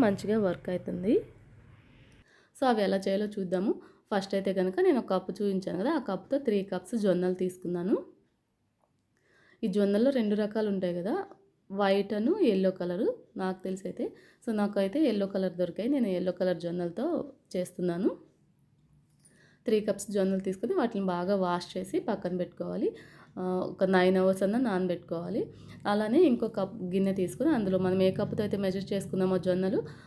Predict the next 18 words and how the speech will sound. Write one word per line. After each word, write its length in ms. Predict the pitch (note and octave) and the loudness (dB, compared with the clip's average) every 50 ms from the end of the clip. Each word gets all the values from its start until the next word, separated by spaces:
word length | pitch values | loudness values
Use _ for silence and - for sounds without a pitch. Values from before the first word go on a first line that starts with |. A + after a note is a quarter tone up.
| - - | -8 -4
అదే 220 | G3 G3 G3 G#3 | -2 0 0 0
కప్పుతో 340 | G#3 G#3 G3+ G3 G#3 - F#4 F#4 D4 | 0 0 -2 -2 0 0 2 2 2
ఒక 100 | F3+ - G#3 G3+ G3+ | 2 0 -2 0 0
కప్పు 200 | G3 F#3+ - C#4 C4 G#3+ | 0 0 2 2 2 2
మినపప్పు 380 | G3 F#3+ F#3+ F#3+ F3 - F3+ D#3 F3 | 2 0 0 -2 -2 -2 -2 -4 -4
తీసుకున్నాను. 540 | E3 E3 - - E3+ F3 E3+ F3 G#3+ D#4 C5 - - - - _ - | -6 -6 -8 -8 -8 -6 -4 -2 -2 -2 -2 -4 -12 -20 -18 _ -6
ఒక 200 | A3+ A3+ A3 A3 A3 | -2 -2 0 0 0
పెద్ద 160 | G3+ F#3 G#3+ | 0 0 -2
స్పూన్తో 500 | A3 A3 - - A3 G#3 G#3+ G#3+ - G#4 A4 E4 | -4 -6 -6 -6 -4 -4 -4 -2 0 2 4 4
మెంతులు 300 | A3+ G3+ F#3+ G3 F#3+ F3 E3+ F3 | 4 4 2 0 -2 -4 -2 -4
తీసుకున్నాను. 520 | E3 - - - E3 F3 E3 E3+ F3+ - - - - _ - - - - - | -6 -6 -10 -14 -10 -10 -8 -6 -6 -8 -8 -10 -20 _ -20 -20 -20 -10 -2
వీటిని 340 | B3 B3 A#3+ B3 A#3+ A#3 A#3 A3+ | 0 0 2 4 4 4 4 4
కూడా 140 | B3+ D#4+ F4+ D4 A3 | 4 2 4 2 0
వాష్ 260 | G3+ G3+ G3+ - G#3+ | 0 -2 -4 -6 -8
చేసి 180 | G#3 G#3 G#3 - - | -8 -8 -8 -8 -8
పక్కన 200 | G#3 G3 - F3+ | -8 -8 -6 -8
పెట్టుకోవాలి. 600 | F3 F3 E3+ - - - F3 E3+ F3 F#3 C4 A4+ - - - - - - - - - - - - _ _ - F#3+ F#3+ | -8 -8 -8 -10 -10 -10 -8 -8 -4 0 -2 -2 -2 -2 -14 -20 -20 -20 -20 -20 -20 -20 -20 -20 _ _ 0 0 0
ఒక 80 | F#3+ | 0